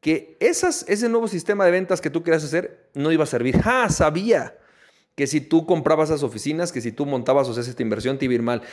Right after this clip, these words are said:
Sabía que si te metías en esta inversión, sabía que no ibas a poder". Por supuesto. De hecho, quiero que sepas algo. Por estadística,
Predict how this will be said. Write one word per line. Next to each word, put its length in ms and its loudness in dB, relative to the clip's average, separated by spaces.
Sabía 300 2
que 100 -2
si 120 -2
te 80 0
metías 420 0
en 80 -2
esta 160 -4
inversión, 340 -2
sabía 220 0
que 80 -6
no 60 -4
ibas 160 0
a 80 -4
poder". 260 2
Por 140 0
supuesto. 480 0
De 100 2
hecho, 180 0
quiero 200 -2
que 80 0
sepas 280 0
algo. 300 -2
Por 160 4
estadística, 840 0